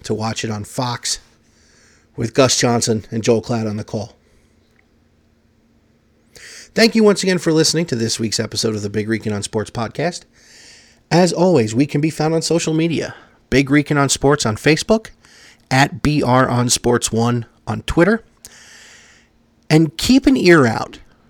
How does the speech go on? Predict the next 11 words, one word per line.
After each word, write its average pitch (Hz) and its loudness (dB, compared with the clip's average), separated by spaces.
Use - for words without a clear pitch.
There 127 0
may 165 4
be 220 2
some 214 2
changes 135 -2
coming 120 0
with 123 -8
the 120 -6
podcast 113 -4
very 113 0
soon. - -6